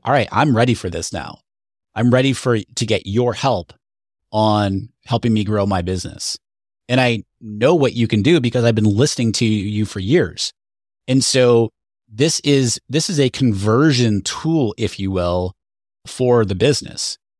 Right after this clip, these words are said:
And so that was really kind of a shift for me in thinking about the podcast in the latter part of twenty twenty-two here. So anyway, that's why growing the podcast is the number one marketing priority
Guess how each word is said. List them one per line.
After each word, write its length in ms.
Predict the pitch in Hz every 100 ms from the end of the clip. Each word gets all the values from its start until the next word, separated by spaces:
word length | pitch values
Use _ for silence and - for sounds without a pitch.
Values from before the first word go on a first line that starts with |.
| _ _ _ _ -
And 180 | 117 110
so 460 | - 110 107 101 -
that 180 | 113 180
was 180 | 185
really 280 | 127 139 139
kind 160 | - 123
of 80 | 104
a 100 | 85
shift 600 | - - 131 120 - -
for 160 | 117
me 180 | 104 104
in 120 | 95 92
thinking 440 | - 113 104 110
about 260 | 98 92 90
the 80 |
podcast 800 | - 120 151 - 87 85 - - - _ _ _ _ -
in 320 | 117 110 98 -
the 100 | 104
latter 260 | 104 101
part 220 | 95 98
of 60 | 92
twenty 180 | 95 92
twenty-two 360 | - 78 -
here. 260 | 110 82 - _ _ _ _ _ _ _ _ _ _ _ -
So 260 | 113 90 - 143
anyway, 320 | 151 104 - _ -
that's 240 | 135 -
why 400 | 127 113 107 98 107
growing 380 | 98 107 113 117
the 60 |
podcast 580 | 101 98 98 95 87 85
is 120 | 90
the 60 | 92
number 200 | 95 95
one 180 | 95 90
marketing 480 | 98 110 110 101
priority 520 | 92 95 87 82 82